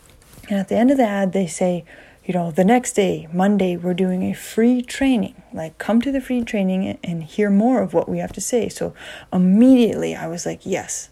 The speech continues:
Like, I, I signed up, and I was hooked. And honestly, I was in complete shock.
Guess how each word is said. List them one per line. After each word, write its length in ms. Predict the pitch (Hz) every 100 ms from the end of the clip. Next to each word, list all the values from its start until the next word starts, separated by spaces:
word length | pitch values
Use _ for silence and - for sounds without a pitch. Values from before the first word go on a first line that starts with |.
| -
Like, 220 | 190 180
I, 160 | - -
I 140 | 180
signed 420 | 180 - 190 208 185
up, 280 | 190 196 - - - -
and 440 | - 180 175 175 175 - - -
I 200 | - 180
was 240 | 180 165 -
hooked. 300 | 196 214 _ -
And 240 | 180 180 - - - -
honestly, 500 | 196 247 262 277 - -
I 120 | 208
was 200 | 220 208
in 160 | 196
complete 840 | 190 - 190 - - - 220 214 -
shock. 640 | - - 190 165 - -